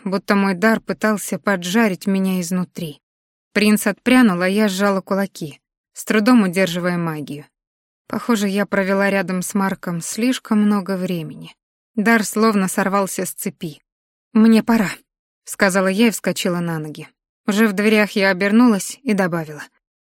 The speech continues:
«Я приду на испытание». Глаза Марка расширились, а на губах появилась улыбка. Кажется, он хотел что-то сказать, но я исчезла быстрее.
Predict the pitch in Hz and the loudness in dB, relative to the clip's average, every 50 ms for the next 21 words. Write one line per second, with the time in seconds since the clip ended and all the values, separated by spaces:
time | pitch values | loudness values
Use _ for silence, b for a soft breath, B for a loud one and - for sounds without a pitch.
0 | _ _ - 208 220 233 220 220 - 226 247 214 254 226 180 170 160 - - - | _ _ 0 2 4 4 4 4 4 4 4 4 4 4 2 0 -4 -6 -8 -10
1 | 156 - 180 160 156 156 151 156 - - _ _ _ _ _ _ _ _ 220 208 | -8 -8 -8 -8 -8 -10 -10 -14 -16 -18 _ _ _ _ _ _ _ _ 0 2
2 | 196 226 226 214 202 220 214 208 208 208 202 - - 196 190 190 - - - 262 | 4 4 4 4 4 4 4 4 4 2 2 0 0 0 0 0 -2 0 2 2
3 | 233 185 170 156 - - - - _ _ - 208 208 208 202 180 202 190 226 247 | 2 2 0 -4 -8 -10 -12 -14 _ _ 0 2 2 2 2 0 0 0 0 0
4 | - - - 190 180 170 170 175 170 165 - 180 165 156 156 143 - - - 170 | 0 -2 0 0 0 0 0 -2 -4 -4 -6 -4 -4 -4 -6 -8 -12 -16 -20 -20
5 | - _ _ _ _ _ _ _ _ - 233 220 208 208 - 220 208 208 190 - | -20 _ _ _ _ _ _ _ _ 0 2 2 2 0 2 2 2 2 2 2
6 | 214 185 - 214 202 196 - - - 208 196 - 196 - - - 214 208 240 233 | 0 0 0 0 0 -2 -4 -4 -4 -4 -4 -4 -4 -6 -4 -4 -2 0 0 0
7 | - - - _ _ _ _ _ _ _ - 233 240 233 277 269 226 - - - | -2 -4 -10 _ _ _ _ _ _ _ 2 4 4 6 6 4 4 4 2 0
8 | 208 196 180 185 185 170 175 170 - - - 185 175 156 147 143 - | 0 0 0 -2 -4 -4 -4 -8 -6 -6 -6 -4 -4 -6 -8 -10 -14